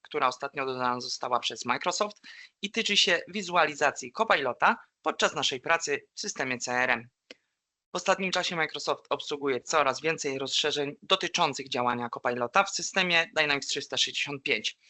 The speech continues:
Jednak nie samymi nowinkami technicznymi człowiek żyje i często proste rzeczy potrafią pomóc użytkownikom najbardziej. Z takim małym gadżetem przychodzę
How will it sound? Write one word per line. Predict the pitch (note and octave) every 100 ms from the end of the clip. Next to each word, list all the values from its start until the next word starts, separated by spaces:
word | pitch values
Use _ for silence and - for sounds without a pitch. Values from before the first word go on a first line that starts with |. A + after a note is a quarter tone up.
| - _ _ -
Jednak | G#3 G3+ G3 - -
nie | A#3 A3+
samymi | G#3+ G3+ G3 F#3+ -
nowinkami | E3+ E3 D#3+ F3 D#3
technicznymi | D3 C#3+ D3+ - G3 E3 C#3
człowiek | C#3 B2 C#3
żyje | F#3 G#3+
i | - C#3
często | F3 D#3 - C3
proste | D3 D3+ G3 - F#3+
rzeczy | D3+ - F3 - _ -
potrafią | D3+ C#3 C#3 C3
pomóc | E3 D#3+ D3+
użytkownikom | C#3+ C#3 - C#3 C3 C3+ B2+ - _
najbardziej. | - G#3 C#3+ - - _ _ _ _ _ -
Z | -
takim | G#3+ G#3+ D#3+
małym | C#3+ C#3+ C#3+
gadżetem | C#3 D#3 D3 C#3
przychodzę | C3+ C#3 C#3+ C3+ C3